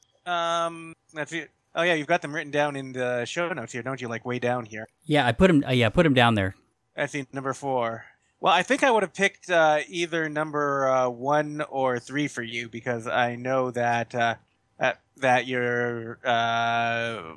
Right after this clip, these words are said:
Speaker 1: focused on work in your, uh, new place or whatever. Like, you've been there for a few months now, but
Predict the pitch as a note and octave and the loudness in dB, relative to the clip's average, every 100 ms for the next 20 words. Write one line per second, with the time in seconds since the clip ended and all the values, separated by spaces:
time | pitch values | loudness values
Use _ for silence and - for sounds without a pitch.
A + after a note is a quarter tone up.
0 | - C3+ B2 B2 C3 A#2 A#2+ C3+ C3+ - | -2 0 0 0 0 -2 -2 2 2 2
1 | A#2 A2+ A2+ A2+ A2+ A#2 A2+ A2+ A#2 A2+ | -6 -6 -8 -8 -6 -6 -4 -4 -4 -6
2 | A2+ A#2+ A#2+ - C3+ B2+ A#2 - A2+ A2+ | -6 -8 -8 0 2 2 -2 -6 -4 -2
3 | A2+ A#2 G2+ A#2+ A#2 C3 B2+ A#2 A2 G#2+ | 0 -2 -2 -4 -2 -6 -4 -4 -6 -8
4 | B2+ A2+ A#2+ A#2 - G#2+ G#2 G#2 | -10 -6 -6 -6 -12 -12 -10 -10